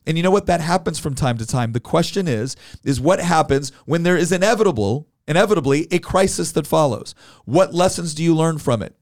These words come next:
We learned a lot of bad lessons from the Great Depression. Interestingly enough, we should have learned lessons from the, from the first, you know, major economic, uh, downturn in the early nineteen twenties.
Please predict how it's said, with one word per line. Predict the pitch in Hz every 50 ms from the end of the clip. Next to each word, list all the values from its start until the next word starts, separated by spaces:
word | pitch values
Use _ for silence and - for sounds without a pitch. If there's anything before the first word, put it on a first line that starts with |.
| _ _
We | 120 160 226
learned | 233 247 240 226
a | 208
lot | 180 180 180 170
of | 143 120
bad | 143 139 147 143 135
lessons | 139 135 127 - 135 123 -
from | - 123
the | 117 113
Great | 113 120 117 -
Depression. | - 104 - 120 107 104 - - - _ _ _ _ _ _ _ _ _ _ _ _ _ _ _ _ _ _ _ _ _ _ _ _ _
Interestingly | 190 214 220 226 214 - 196 190 185 185
enough, | 180 175 196 208 - -
we | 165 156
should | - - 202
have | 185 170
learned | 170 170 165 156
lessons | 156 156 151 - 156 147 147 143 135 - _ _ _ _ _
from | - 160 160 156
the, | 160 151
from | 127 117 - 165 160
the | 156
first, | 143 - 214 254 262 226 - - - - - _ _ _ _ _ _ _ _ _ _ _ _ _ _
you | -
know, | 160 160 156 -
major | 131 143 143 165 180 190 175 165 170
economic, | - 160 156 160 160 156 156 151 147 143 127 _ _ _ _
uh, | 147 143 135 131
downturn | 120 143 143 147 151 139 - 165 151 156 156 139
in | - 160
the | 151 151 131
early | 160 196 220 233 220
nineteen | 190 156 151 147 139 - - 139 131
twenties. | 123 - 127 120 117 98 67 - - -